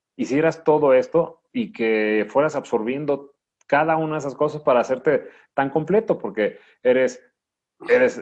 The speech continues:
también tiene, como dices, eres conductor, conductor de, de tele, de radio, productor, cantante, compositor, escritor,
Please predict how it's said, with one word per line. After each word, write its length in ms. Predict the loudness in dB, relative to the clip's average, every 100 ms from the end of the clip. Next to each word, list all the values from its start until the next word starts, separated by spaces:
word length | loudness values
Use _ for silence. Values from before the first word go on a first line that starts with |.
| -4
también 260 | 0 0 0
tiene, 320 | -2 -4 -10 -4
como 200 | 0 0
dices, 320 | 0 -2 -4
eres 420 | -2 -4 -4 -8 -10
conductor, 880 | -6 -4 -6 -6 2 6 8 6 4
conductor 480 | -4 -6 -6 -6 -2
de, 240 | -2 -2
de 200 | -4 -4
tele, 400 | -2 -2 -2 -2
de 140 | -2 -2
radio, 520 | 0 -2 0 -2 -2
productor, 580 | -4 -6 -6 -2 -2 -2 -16 _ _
cantante, 600 | 0 0 2 2 2 0
compositor, 840 | 0 -2 -2 -4 -2 2 4 4 0
escritor, 880 | -6 -8 -4 2 6 4 2 -10